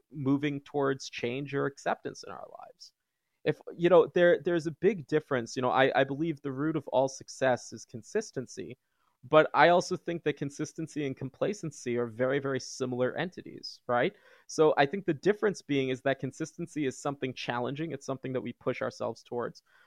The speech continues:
Whereas complacency is, like, things have become easy for us. And sometimes when that happens, we really need a guide. We need someone to just be like, "Okay, you know what? I've taken it this far. Now what?"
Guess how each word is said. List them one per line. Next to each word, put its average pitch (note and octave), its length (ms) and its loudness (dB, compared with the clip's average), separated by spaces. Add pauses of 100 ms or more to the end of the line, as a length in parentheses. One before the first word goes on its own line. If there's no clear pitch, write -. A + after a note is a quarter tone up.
(100)
Whereas C#3+ 320 4
complacency D3 800 -4
is, C#3 220 0
like, D3 180 -2
things G3+ 300 -4
have G3 120 -12
become F3+ 300 -2
easy B3+ 260 -6
for G#2 240 -6
us. F2 140 -8
And C3 100 -14
sometimes G#3 520 -2
when E3+ 140 0
that E3 140 2
happens, C3 580 -2 (320)
we F3 140 6
really A3 340 4
need A3 220 0
a B3 40 2
guide. E3 500 0
We C3 120 0
need E3+ 180 -2
someone G3+ 280 0
to F3 60 -10
just E3 200 -12
be F#3 80 2
like, D#3+ 160 4
"Okay, E3 180 0
you C#3 100 0
know C#3+ 80 2
what? D3 80 4
I've B2 120 2
taken - 320 0
it - 100 -10
this B2+ 160 -2
far. A#2 340 0 (320)
Now G3+ 280 8
what?" C3 260 -2